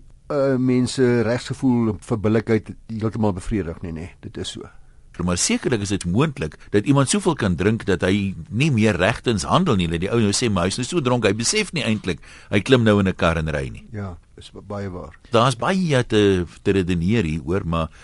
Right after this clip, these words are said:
Speaker 2: soos jy sê, mens, weet, as jy nou 'n onskuldige lid van die publiek is, dan bevredig dit nie altyd jou gevoel van wat billik is nie.
Speaker 1: Korrek, ja. Ja, en dan, eh,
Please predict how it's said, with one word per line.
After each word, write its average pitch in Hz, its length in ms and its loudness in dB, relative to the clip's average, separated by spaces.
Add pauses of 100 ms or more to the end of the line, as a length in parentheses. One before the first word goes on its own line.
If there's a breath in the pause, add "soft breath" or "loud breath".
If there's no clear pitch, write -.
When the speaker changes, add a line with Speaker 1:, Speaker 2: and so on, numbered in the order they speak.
(120)
Speaker 2:
soos 104 180 -6
jy 107 100 0
sê, 120 280 2
mens, 92 480 -2
weet, 92 240 -4
as 85 80 -4
jy 90 100 -2
nou 104 140 0
'n 95 60 -4
onskuldige 104 520 0
lid 87 180 -2
van 104 100 -4
die 90 80 -2
publiek 90 380 -6
is, 90 120 -4
dan 85 180 -4
bevredig 101 460 -2
dit 90 160 -6
nie 107 80 -6
altyd 82 300 -8
jou 71 220 -6 (200)
gevoel 95 380 -2
van 82 180 -4
wat 76 180 -4
billik 73 300 -6
is - 160 -8
nie. 123 100 -8
Speaker 1:
Korrek, 98 340 -4
ja. 92 220 -10 (880 soft breath)
Ja, 139 200 2
en 151 100 0
dan, 131 240 2
eh, 131 320 6